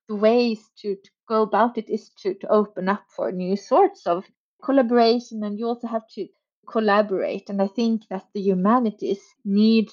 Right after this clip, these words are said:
to, to engage in closer collaboration with the natural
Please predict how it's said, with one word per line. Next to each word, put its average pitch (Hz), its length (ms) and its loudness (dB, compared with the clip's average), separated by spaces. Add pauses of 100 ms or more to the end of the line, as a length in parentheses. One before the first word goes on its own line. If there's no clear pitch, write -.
to, 202 240 -8 (140)
to 185 420 0
engage 202 640 4
in 185 100 -4
closer 226 400 0
collaboration 185 840 0
with 214 160 0
the 185 100 -2
natural - 420 -10